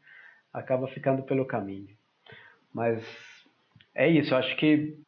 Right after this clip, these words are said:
acho que tem sim um convite forte ali, bruxo, e um convite muito, muito profundo, porque é exatamente essa visão que alimenta o desequilíbrio no lar.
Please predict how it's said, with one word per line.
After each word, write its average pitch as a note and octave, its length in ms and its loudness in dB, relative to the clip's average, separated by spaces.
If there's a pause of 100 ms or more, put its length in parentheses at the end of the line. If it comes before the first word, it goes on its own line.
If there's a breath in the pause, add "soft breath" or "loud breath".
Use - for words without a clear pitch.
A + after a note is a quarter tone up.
acho - 180 -6
que C#3+ 80 0
tem D3 300 2
sim D#3 180 2
um C#3+ 100 4
convite B2+ 440 0
forte A#2 420 2
ali, A2+ 500 0 (240)
bruxo, C3+ 400 0
e C#3 60 4
um C3 80 0
convite C#3 400 0
muito, C3+ 560 -2 (1000 loud breath)
muito D#3+ 260 4
profundo, E3+ 560 2
porque E3+ 340 0
é D3 680 6
exatamente F3 640 0
essa D#3+ 160 -4
visão C#3 400 0
que D3+ 100 -4
alimenta C#3+ 460 0
o D3 80 -2
desequilíbrio C#3 580 -2
no C#3 140 0
lar. G2+ 340 -6